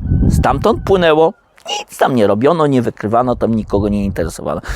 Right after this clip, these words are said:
Z tym, że to zagrożenie A S F-em to żadne w porównaniu z zagrożeniem pryszczycą. W związku z tym niewydolne, oni nie dadzą rady, nie mogą. A zresztą nie są w stanie przy takiej dezorganizacji państwa, takiej demoralizacji, zresztą korupcji.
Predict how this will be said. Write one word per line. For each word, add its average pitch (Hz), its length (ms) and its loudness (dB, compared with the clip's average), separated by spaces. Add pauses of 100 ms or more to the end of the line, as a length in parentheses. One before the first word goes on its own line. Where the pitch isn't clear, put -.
(120)
Z - 60 -12
tym, 226 120 4
że 220 100 4
to 202 160 2
zagrożenie 165 640 2
A - 20 6
S 131 160 2
F-em 135 320 4 (800)
to 160 140 4
żadne 196 440 2
w - 60 -2
porównaniu 135 500 4 (160)
z 135 60 2
zagrożeniem 117 760 4
pryszczycą. - 560 -2 (300)
W - 60 -4
związku 190 440 4
z - 60 4
tym - 360 4
niewydolne, 359 720 4
oni 226 200 2
nie 262 160 4
dadzą 277 320 4
rady, 269 300 2
nie 202 180 4
mogą. 269 460 4 (680)
A 160 120 2
zresztą 226 320 2
nie 226 180 2
są 254 240 2
w - 40 -4
stanie 220 500 0 (380)
przy 190 180 2
takiej 226 340 0
dezorganizacji 220 1040 2
państwa, 196 540 0
takiej 170 340 -2
demoralizacji, 214 1040 2
zresztą - 300 0
korupcji. - 760 -2